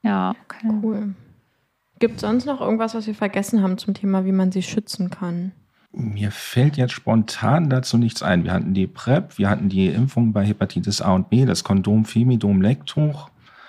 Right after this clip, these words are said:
Speaker 3: äh, und natürlich Hygiene.
Speaker 1: Und man
Speaker 2: Mhm.
Speaker 1: kann sich auch gegen Blasenentzündung impfen lassen. Das ist auch ganz praktisch, auch wenn Blasenentzündung jetzt nicht vorrangig eine S T I ist, aber es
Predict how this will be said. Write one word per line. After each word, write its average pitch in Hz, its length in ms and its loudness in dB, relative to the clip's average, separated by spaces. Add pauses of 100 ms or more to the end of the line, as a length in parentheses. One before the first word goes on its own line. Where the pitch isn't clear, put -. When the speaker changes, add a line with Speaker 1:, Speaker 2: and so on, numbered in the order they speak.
(320)
Speaker 3:
äh, 104 300 4
und 98 260 2
natürlich 92 340 0
Hygiene. 85 520 0 (720)
Speaker 1:
Und 214 200 4
man 233 140 6
Speaker 2:
Mhm. - 40 2
Speaker 1:
kann 247 160 4
sich 240 220 -2
auch 208 160 -2
gegen 202 240 -2
Blasenentzündung 190 1000 0
impfen 185 480 0
lassen. 185 340 -4 (1400)
Das 185 140 -12
ist - 120 -4
auch 208 180 0
ganz 190 200 -4
praktisch, - 540 -8
auch 196 160 -4
wenn 190 200 4
Blasenentzündung 196 720 0
jetzt 190 220 -4
nicht - 320 -4
vorrangig 202 580 -2
eine - 100 -2
S - 220 -6
T 196 300 -6 (100)
I 180 300 2
ist, - 320 -8 (240)
aber 185 260 2
es - 240 -8